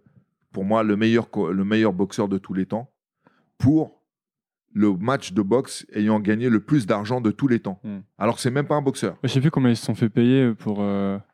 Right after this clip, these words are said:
Speaker 1: Euh, alors, une estimation, mais je pense que Conor, il a dépassé le million de dollars et, euh, Mayweather, il a dû prendre le, le double.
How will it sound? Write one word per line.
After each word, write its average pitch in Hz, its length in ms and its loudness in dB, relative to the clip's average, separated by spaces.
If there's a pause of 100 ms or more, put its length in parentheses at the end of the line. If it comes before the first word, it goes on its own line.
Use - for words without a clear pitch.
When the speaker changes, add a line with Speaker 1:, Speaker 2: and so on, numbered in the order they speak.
Speaker 1:
Euh, 90 800 2
alors, 92 240 0
une 101 140 2
estimation, 104 680 0
mais 101 180 2
je 92 100 -4
pense 110 200 -6
que 104 100 0
Conor, 110 380 0
il 98 100 0
a 95 60 2
dépassé 101 420 0
le 98 120 2
million 98 240 0
de 95 60 -2
dollars 120 400 0 (380)
et, 95 220 2
euh, 87 720 2
Mayweather, 98 480 2
il 95 80 -2
a 92 80 0
dû 87 140 -6
prendre 95 220 -4
le, 92 200 2
le 98 160 2
double. 107 280 0